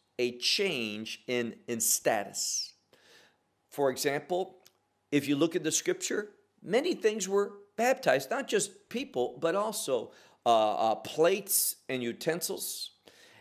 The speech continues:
And when you baptize them, it changed their status. For that which was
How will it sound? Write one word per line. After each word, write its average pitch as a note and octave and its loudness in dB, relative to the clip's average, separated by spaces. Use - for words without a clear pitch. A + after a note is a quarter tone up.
And D#3+ 2
when F#3 0
you F3+ -2
baptize G#3 0
them, A#2 -2
it D3+ -6
changed C3+ -2
their C3 2
status. - -4
For E3 4
that E3+ 6
which F#3+ -4
was B2+ -2